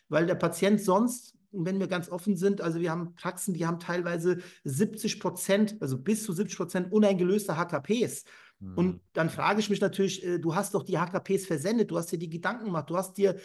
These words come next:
Speaker 1: du hast einen Therapieplan geschrieben und der Patient holt's jetzt einfach nicht ab. Wieso nicht? Weil er wird erstmal, wenn er auf dem Stuhl sitzt, erstmal zu allem Ja und Amen sagen. In dem Moment, wo der aus der Praxis raus ist, auf Nimmerwiedersehen, weil eine Praxis auch ganz oft, auch systemtechnisch,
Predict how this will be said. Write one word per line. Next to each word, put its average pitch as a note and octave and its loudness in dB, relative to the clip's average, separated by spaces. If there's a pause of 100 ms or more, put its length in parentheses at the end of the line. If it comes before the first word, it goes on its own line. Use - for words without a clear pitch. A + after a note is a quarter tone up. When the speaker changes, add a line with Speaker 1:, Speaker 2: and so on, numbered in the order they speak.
(240)
Speaker 1:
du E3 2
hast F#3+ 0
einen F3+ -2
Therapieplan F#3 0
geschrieben F#3 0
und G3 2
der E3+ 0
Patient E3+ -2
holt's G#3 4
jetzt G3 2
einfach F3 -4
nicht D#3 -4
ab. G3 -2 (200)
Wieso C#3+ 6
nicht? B3 4 (200)
Weil D3+ 0
er E3+ 2
wird F#3+ 0
erstmal, G3+ 0
wenn F3 0
er D#3+ -2
auf D#3 -4
dem D3+ -4
Stuhl B3+ 2
sitzt, - -4
erstmal G3+ -4
zu G3+ -6
allem A#3+ 0
Ja A3 2
und A#3+ 2
Amen A3+ 4
sagen. B2+ -2 (240)
In E3+ 2
dem B3+ 2
Moment, C4+ 4
wo A3 8
der G3 4
aus B3 4
der A3+ 0
Praxis G#3+ -6
raus B3+ 6
ist, C#3 -2
auf - -4
Nimmerwiedersehen, A#3+ 2 (180)
weil E3+ -4
eine F#3 -2
Praxis G#3 -6
auch F#3 -2
ganz D#3 -2
oft, A#3 0
auch F3 -2
systemtechnisch, A3 0